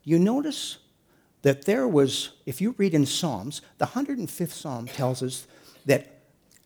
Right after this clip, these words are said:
God brought them out, he says, with gold and silver, but he says that there wasn't one feeble amongst them. Now, we're talking, some say three million, some say less, but we're talking roughly three million people,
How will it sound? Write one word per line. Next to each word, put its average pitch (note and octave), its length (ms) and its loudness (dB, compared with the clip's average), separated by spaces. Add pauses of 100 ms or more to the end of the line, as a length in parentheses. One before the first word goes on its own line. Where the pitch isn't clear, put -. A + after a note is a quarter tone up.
(240)
God F3+ 340 -2
brought D#3+ 300 -2
them F3+ 160 2
out, A2+ 80 -4
he B2+ 60 -10
says, B2 220 -6
with A2 280 -10
gold C#3+ 340 4
and A3 140 4
silver, A#2 560 0 (500)
but E3+ 120 6
he F#3+ 60 4
says A3+ 280 6
that G#3 120 -2
there C#3+ 120 6
wasn't G3+ 500 2
one A3+ 480 0
feeble D3 920 2
amongst E3+ 680 -2
them. G2 200 -2 (300)
Now, D#3+ 80 0
we're C4+ 120 -2
talking, C3+ 580 -2
some G#3+ 240 0
say B2 280 0 (200)
three D3 220 2
million, B2+ 300 0
some C#3 180 -2
say D#3 140 -4
less, - 220 -8 (220)
but - 80 -2
we're G#3+ 100 4
talking E3+ 400 0
roughly B2+ 260 -2
three E3+ 200 0
million C#3 280 6
people, C#3+ 420 -4